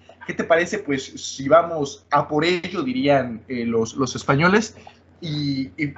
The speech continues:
comenzamos comentando, eh, vámonos directo a las clasificatorias, eh, que la verdad nos llevamos todos una sorpresa, y Verstappen, desde luego, este, logrando la pole, este, la pole position.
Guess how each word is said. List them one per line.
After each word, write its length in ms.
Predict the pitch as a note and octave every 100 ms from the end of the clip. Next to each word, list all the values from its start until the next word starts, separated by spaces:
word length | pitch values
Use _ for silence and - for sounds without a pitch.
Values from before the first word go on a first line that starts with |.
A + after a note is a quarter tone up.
| -
comenzamos 640 | - A#3+ A#3+ D#4+ D4 - -
comentando, 960 | - F3+ F#3+ F#3+ - A#3+ A#3 A#3 A#3 - _ _ _ -
eh, 640 | D#3 D#3 D#3+ E3 E3 E3+ _ - _
vámonos 380 | G#3 G#3 A#3+ D#3
directo 300 | D#3+ E3 F3
a 60 |
las 180 | C#3+ C3+
clasificatorias, 1000 | C3+ B2+ - - C3 B2+ F3 F3+ G3 - _ _ - -
eh, 520 | D3+ C#3+ C3+ C3 B2+
que 80 | -
la 100 | C#3
verdad 300 | C3+ D#3 F#3+
nos 100 | D#3
llevamos 260 | C#3 D3+ D3+
todos 220 | D#3 D3
una 140 | C#3+
sorpresa, 680 | B2 B2 - F#3 F3+ G3+ G3+ C#3+
y 580 | C3 B2+ A#2+ A#2+ A#2
Verstappen, 640 | A#2 C#3 C#3 - - G3 D#3
desde 260 | C3 B2
luego, 760 | A#2+ C3+ C#3+ C#3+ B2 A#2 G#2+ G#2 _ _
este, 1000 | A#2+ A2+ G#2+ G#2+ - - A2 G#2+ G#2+ G#2+
logrando 420 | C3+ C3 C#3+ C#3+ C3+
la 180 | A#2 -
pole, 580 | C3+ C3+ C3 B2 A2 G2+
este, 880 | A#2 G#2+ G#2 G2+ G2 - - G2+ G2+
la 140 | G#2
pole 240 | G#2+ C3+ B2+
position. 480 | A#2+ - - A3+